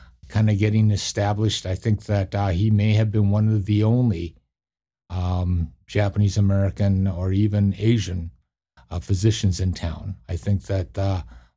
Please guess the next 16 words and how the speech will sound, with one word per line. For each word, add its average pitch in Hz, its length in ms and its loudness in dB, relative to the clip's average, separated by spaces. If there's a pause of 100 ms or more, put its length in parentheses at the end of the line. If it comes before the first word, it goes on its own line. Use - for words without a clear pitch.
most 98 260 0
of 107 140 2
the 98 80 2
physicians 98 680 0
were 95 420 0
white 98 260 -6
males. 95 540 -6 (840)
Um, 87 680 0 (920)
he, 107 340 4
uh, 92 420 2 (760)
um, 85 720 -8 (1300)
you 92 60 -2
know, 90 140 0
had 104 260 0
his, 98 320 0
uh, 104 240 -6